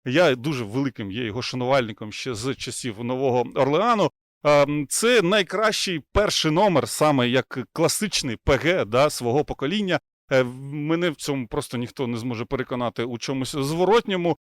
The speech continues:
Е, він людина, при якому, е, такі люди, як там Тайсон Чендлер, Деандре Джордан, там Блейк Гріфін,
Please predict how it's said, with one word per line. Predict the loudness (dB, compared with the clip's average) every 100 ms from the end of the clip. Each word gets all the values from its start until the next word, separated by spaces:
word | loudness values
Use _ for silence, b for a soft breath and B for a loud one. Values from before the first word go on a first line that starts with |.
| 2
Е, | 6 8 6
він | 4 0 0
людина, | 0 0 0 0 2 2
при | 4 4
якому, | 4 2 0 0 2 2 0 -4 _ _ _ _ _ _ _
е, | -2 0
такі | -2 -2 -2 0
люди, | -2 -2 0
як | -2
там | -2 -4 -4 0
Тайсон | 2 2 0
Чендлер, | 0 0 0 0 -2 -2
Деандре | 2 4 4 2 0
Джордан, | 2 0 0 -4
там | -6 -8
Блейк | -2 0 0
Гріфін, | -2 -4 -4 -4 -6